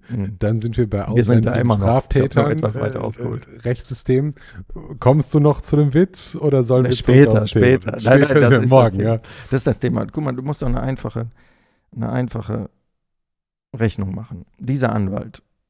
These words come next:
Speaker 1: der diesen Sexualstraftäter raushaben möchte, ja,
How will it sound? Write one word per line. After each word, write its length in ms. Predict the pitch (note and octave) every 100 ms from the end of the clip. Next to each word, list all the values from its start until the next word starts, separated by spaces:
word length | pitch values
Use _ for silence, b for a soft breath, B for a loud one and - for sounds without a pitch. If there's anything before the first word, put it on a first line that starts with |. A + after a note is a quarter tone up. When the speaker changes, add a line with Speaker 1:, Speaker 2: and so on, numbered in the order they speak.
| _ _ -
Speaker 1:
der 160 | A#2+
diesen 240 | G2+ G2 F#2+
Sexualstraftäter 1040 | A2 - A#2 B2+ - B2 A2 - A2 A2+
raushaben 580 | G2+ G#2 G2+ G2 - G2+
möchte, 360 | G2+ - - - _ -
ja, 200 | A#2+ F3+